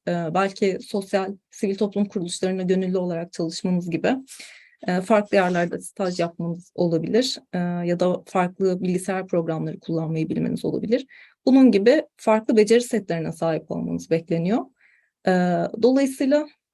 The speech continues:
tabii ki bütün bu esnekleşmenin ve farklı beceri taleplerinin hem olumlu hem olumsuz etkileri de var. Ee, ama şunu bilmekte fayda var diye düşünüyorum. İster bu bölümü seçin, ister başka bir bölümü seçin.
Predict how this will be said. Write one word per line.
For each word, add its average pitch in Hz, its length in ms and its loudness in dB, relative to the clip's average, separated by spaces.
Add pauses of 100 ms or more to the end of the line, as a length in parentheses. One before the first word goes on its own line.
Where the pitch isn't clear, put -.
(160)
tabii 277 220 2
ki 240 100 0
bütün 226 240 0
bu 214 60 0
esnekleşmenin 208 800 -4
ve 202 100 -2
farklı 208 340 -4
beceri 196 260 0
taleplerinin 196 600 -4
hem 226 220 0
olumlu 185 320 -2
hem 208 180 0
olumsuz 196 340 -6
etkileri 170 440 -4
de 160 100 -4
var. 302 280 -4 (560)
Ee, 196 40 2 (100)
ama 226 440 0
şunu 262 240 4
bilmekte 240 360 2
fayda 247 320 0
var 196 220 -2
diye 165 160 -4
düşünüyorum. 175 360 -6
İster 208 340 2
bu 202 140 0
bölümü 170 200 0
seçin, 175 320 -2
ister 185 340 -2
başka 175 320 -2
bir 170 140 0
bölümü - 200 -4
seçin. - 500 -6